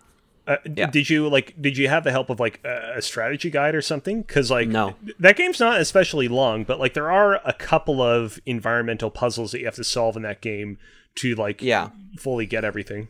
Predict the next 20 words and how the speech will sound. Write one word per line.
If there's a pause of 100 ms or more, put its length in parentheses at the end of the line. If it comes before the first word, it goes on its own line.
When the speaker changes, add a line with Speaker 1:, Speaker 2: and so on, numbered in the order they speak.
(760)
Speaker 2:
Yeah,
it
was,
it
was
fairly
straightforward,
and
I,
I (680)
got
to
Mew (420)
pretty
quickly,
and
it
was, (680)
<laughs>
yeah,